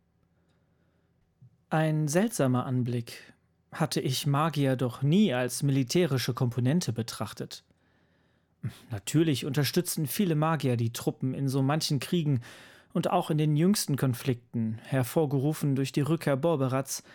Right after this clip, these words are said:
spielten sie eine große Rolle. Doch derart militärisches Verhalten war beinahe surreal. In Belhanka war es viel gesitteter und entspannter verlaufen. Ich bin gespannt, wie in anderen Akademien vorgegangen wird.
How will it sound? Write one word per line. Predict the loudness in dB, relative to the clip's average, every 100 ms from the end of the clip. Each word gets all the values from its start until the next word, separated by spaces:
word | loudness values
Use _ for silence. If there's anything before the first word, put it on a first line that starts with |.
| -20 -20
spielten | 0 0 2
sie | 0
eine | 0 0
große | 0 -2 0
Rolle. | -2 0 -2 -4 -10 _ _ _ _ _ _ -20 _ -8
Doch | -8 -8 -16 -14
derart | 0 0 2 -2 -2 0
militärisches | 0 2 2 0 2 0 0 0
Verhalten | 0 0 0 0 0
war | 2 0 0
beinahe | 0 2 2 2 2 2
surreal. | 2 2 2 0 -4 -10 -14 _ _ _ _ _ _ _ _ _ _ _ _ _
In | -2 -2 0
Belhanka | 2 4 2 2 2 0 0
war | -2
es | -2 -2
viel | 0 2
gesitteter | 2 2 2 0 0 0 2
und | 0 -4 -4
entspannter | -4 0 2 2 2 -2
verlaufen. | -2 -4 -4 -6 -10 -12 -14 _ _ _ _ _ _ _ _ -20 _ _ _ _ _ -8
Ich | 0
bin | 2 2
gespannt, | 0 2 2 2 0 -2
wie | -2
in | 0
anderen | 2 4 4 0
Akademien | -2 -2 2 4 4 2
vorgegangen | 0 0 -2 0 0 2 0
wird. | -2 -6 -14